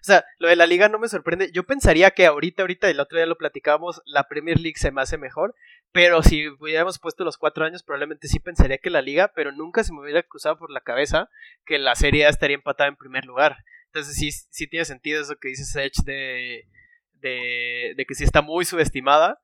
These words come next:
Y yo soy el primero en aceptar, como ya lo dije tres veces, de que ni siquiera le había puesto atención. De repente veía partidos y así, pero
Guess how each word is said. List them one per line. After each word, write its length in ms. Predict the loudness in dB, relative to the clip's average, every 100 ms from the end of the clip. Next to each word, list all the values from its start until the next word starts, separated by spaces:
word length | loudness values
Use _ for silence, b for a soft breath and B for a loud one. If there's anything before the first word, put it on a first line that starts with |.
| b b _ -10
Y 240 | -10 -8
yo 100 | -8
soy 120 | -4 -6
el 100 | -6
primero 320 | -4 -2 0
en 80 | 0
aceptar, 400 | -4 -2 -2 -2
como 120 | -8
ya 120 | -8
lo 80 | -8
dije 180 | -10 -8
tres 240 | -8 -8
veces, 260 | -12 -12 -12
de 120 | -12
que 460 | -12 -12 -12 -14 -14
ni 120 | -18
siquiera 340 | -12 -4 -2
le 80 | 0
había 160 | -2 -4
puesto 260 | -8 -18
atención. 340 | -18 -8 -6 0
De 80 | 0
repente 580 | 0 -4 -2 2 2 2
veía 400 | 0 4 4 4
partidos 580 | 0 -2 -4 -6 -6
y 60 | -6
así, 240 | -4 -4
pero 420 | -4 -2 -2 -2